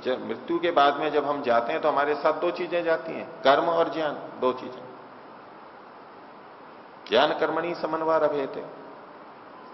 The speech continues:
कर्म मतलब हमारा, हमने जो कर्म किए हैं, उससे जो हमारा कर्माशय बना है, वह पाप और पुण्य कर्माशय। और ज्ञान जो हमने समझ पैदा की है, जो अनुभव लिए हैं, जो संस्कार हम लिए हैं, वो संस्कार जाएंगे।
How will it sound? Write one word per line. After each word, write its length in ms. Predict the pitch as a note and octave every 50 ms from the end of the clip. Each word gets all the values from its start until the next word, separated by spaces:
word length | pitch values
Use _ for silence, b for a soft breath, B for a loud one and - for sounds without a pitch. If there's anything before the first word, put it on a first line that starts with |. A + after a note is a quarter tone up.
| - - - - - - - - - - - - -
कर्म 300 | B2+ C3+ D3+ D3+ D3+ D3+
मतलब 280 | D3+ D3+ D#3+ F#3 F#3
हमारा, 360 | - C#3 B2 A#2+ B2 B2 B2+
हमने 200 | B2+ C3+ C#3 C#3
जो 140 | B2+ C3 C3
कर्म 300 | B2+ - C3+ B2+ B2+ C#3
किए 280 | C3 - C3 C3 C3 C3+
हैं, 140 | C#3 C3 -
उससे 220 | - - - B2+
जो 140 | B2 B2+ A#2+
हमारा 220 | A#2 A#2 A#2 A#2+
कर्माशय 580 | A#2 - A2 G#2+ G#2 G#2 G#2 G2+ - - G#2+ G#2
बना 200 | G2 G2 G2 G2
है, 100 | F#2+ F#2+
वह 200 | F#2+ G2 F#2+ F#2 - - - - - - - - - - - - - - -
पाप 140 | A2 A2+
और 140 | - A2 G#2+
पुण्य 320 | - - - G#2 G#2 G2+ F#2+
कर्माशय। 520 | F2+ - G2 G2 G2 F#2+ F2+ - - - - - - - B B B B B B B B - -
और 160 | - - - -
ज्ञान 540 | A2+ B2+ C#3 D3+ E3+ E3+ E3+ - - - A#2
जो 100 | B2 A#2+
हमने 220 | A#2+ A#2+ A#2+ A#2+
समझ 320 | - - C3 B2+ C3 B2+ -
पैदा 320 | - A#2 A2+ - A2 A2
की 260 | G#2 - A2 G#2+ G#2
है, 200 | G#2 G2+ G2 -
जो 160 | G#2 G#2 G2+
अनुभव 480 | - - A2+ A#2 A#2 A#2+ C3 B2 A2+ G#2
लिए 220 | G#2+ G#2 G#2 G#2
हैं, 300 | G2+ G#2 G2+ F#2+ F#2+ -
जो 80 | G#2 G#2
संस्कार 520 | - - G#2+ G#2 - - - C#3 C#3+ D3
हम 300 | C3+ B2+ B2+ B2 B2 A#2
लिए 200 | A2 A2 A2 A2
हैं, 460 | G#2 G2+ G2 F#2+ - - - - - -
वो 60 | A2
संस्कार 520 | - - A2+ A2 - - - C3 B2 G#2+ -
जाएंगे। 260 | - - - - -